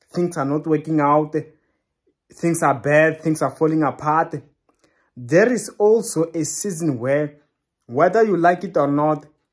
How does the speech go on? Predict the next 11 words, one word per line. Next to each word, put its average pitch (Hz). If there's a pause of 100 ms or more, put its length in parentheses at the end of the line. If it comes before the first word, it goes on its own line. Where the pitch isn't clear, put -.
(120)
things 190
are 135
bound, 151 (340)
are, 147
are 139
bound 170 (380)
to -
work 147 (180)
in 190
your 139
favor. 117